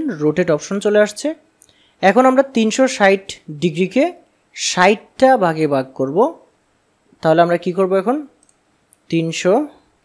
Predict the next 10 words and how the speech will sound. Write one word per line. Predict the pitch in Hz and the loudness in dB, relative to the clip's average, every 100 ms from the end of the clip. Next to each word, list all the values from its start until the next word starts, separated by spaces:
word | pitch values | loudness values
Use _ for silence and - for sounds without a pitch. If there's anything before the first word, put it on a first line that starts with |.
| _ _ _ _ - | _ _ _ _ -16
ষাট | - - 160 147 196 190 156 | -10 0 2 4 2 -4 -8
ডিগ্রিকে | 160 151 165 202 | -6 -4 -2 -2
ভাগ | 156 139 147 | 0 0 0
দিব | 143 165 285 349 _ _ 170 | -8 -4 -6 -6 _ _ -18
ষাট | 160 - 147 147 - | -12 -2 -2 -2 -6
ভাগে। | 147 131 - 107 - _ _ _ _ _ _ _ _ _ _ _ _ - | -8 -6 -6 -12 -16 _ _ _ _ _ _ _ _ _ _ _ _ -14
So, | - 240 - | -4 -4 -4
equal | 196 214 | -2 0
to | 220 | 0
দিলাম | 202 233 339 262 | 0 -2 -2 -10